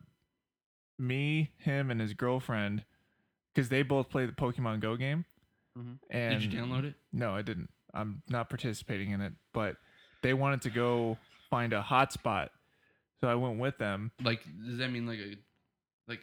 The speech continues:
Speaker 1: Where
Speaker 2: it's
Speaker 1: there's a bunch
Speaker 2: popping
Speaker 1: of
Speaker 2: off with Pokemon?
Speaker 1: Yeah. They, we went all the way to Westgate, which is, anyone listening who's not from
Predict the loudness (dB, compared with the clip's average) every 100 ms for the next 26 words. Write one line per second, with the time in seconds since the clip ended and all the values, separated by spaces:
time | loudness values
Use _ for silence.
0 | -14 _ -6 2 4 4 4 2 2 4
1 | 2 2 -2 -4 -4 -4 -2 -4 -2 2
2 | 4 2 -4 -20 -20 -20 _ 2 4 2
3 | -2 -12 _ _ -16 -16 -18 _ -4 0
4 | 2 2 0 0 -4 -2 0 2 2 2
5 | 4 2 2 -2 -4 -4 -8 _ _ _
6 | _ -8 -6 -4 -6 -6 -10 _ _ -4
7 | 2 4 6 4 2 0 0 0 2 4
8 | 4 2 0 0 -2 -4